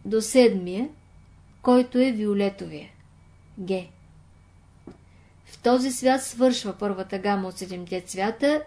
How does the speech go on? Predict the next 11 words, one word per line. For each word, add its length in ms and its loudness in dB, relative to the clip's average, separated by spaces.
и 120 2
отново 640 0
започва 760 -2
пак 340 -2
червения 560 -4
цвят, 500 -10
обаче 680 2
от 160 -8
втората, 680 -4
по-висока 640 0
гама. 320 -12